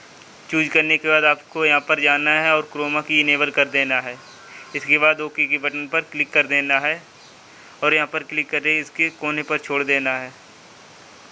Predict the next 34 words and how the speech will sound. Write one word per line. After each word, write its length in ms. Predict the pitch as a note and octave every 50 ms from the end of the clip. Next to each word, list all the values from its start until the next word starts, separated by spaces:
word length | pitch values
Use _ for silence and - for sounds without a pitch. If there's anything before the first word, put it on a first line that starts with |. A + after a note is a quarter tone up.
| - - - - - - - - - - -
अब 120 | D3+ D3+ D#3
आपको 280 | D#3 D#3 - - E3
question 380 | - - E3 D#3 D#3 - D#3+ D#3
की 160 | - E3 D#3+
भी 100 | D#3 D#3+
लंबाई 340 | D3+ D3+ D3 D3 D3+ D3+ D#3
बढ़ा 240 | C#3+ D3 C#3+ D3+ D3
देनी 380 | C#3 D3 D3 D3 D3+ D3+ D3+ D3+
है, 200 | D#3 D#3+ E3+ E3 - - - - - - - - - -
इसके 240 | D3+ - - E3
थोड़ा 240 | D3+ D#3+ D#3 D3+ D3+ D3
आगे 280 | D3 D3 D3 C#3+ D3+ D3+
कर 180 | C#3 D3+ D3 C#3
देना 280 | C3+ C#3+ C#3+ C#3 C#3
है, 80 | C3+ C3+
जैसे 240 | C3 C#3+ C#3+ D3+ D3+
मैंने 220 | D3 D3 D3+ D3
green 320 | C3+ C#3 C#3+ D3 D3 D3
screen 300 | C3+ C#3 - - C#3+ C#3+ C#3
लगाई 320 | C3+ C3+ C#3 C3+ C3+ C3
है, 180 | B2+ B2 A#2+ B2 - - - - - - - - - - - - - - - - - - -
और 120 | C#3+ D3
option 300 | D3 D3 C#3+ - D#3 D3
की 160 | C#3+ D3 D3 C#3+
भी 100 | D3 C#3+
लंबाई 340 | C#3+ C#3+ C#3+ C#3+ C#3+ C#3
बढ़ा 220 | C3+ C#3 C#3 C#3 C3+
देनी 320 | C3 C3 C3 B2+ B2+ B2+ B2
है, 140 | B2+ B2+ B2+ B2+
इसके 180 | B2+ - D#3
बराबर 320 | C3 C3+ C3+ C3+ C3+ C3+ C#3
कर 160 | - C#3 C3
देनी 320 | B2+ C3 B2+ B2 B2 B2 A#2+
है। 180 | B2 B2+ B2+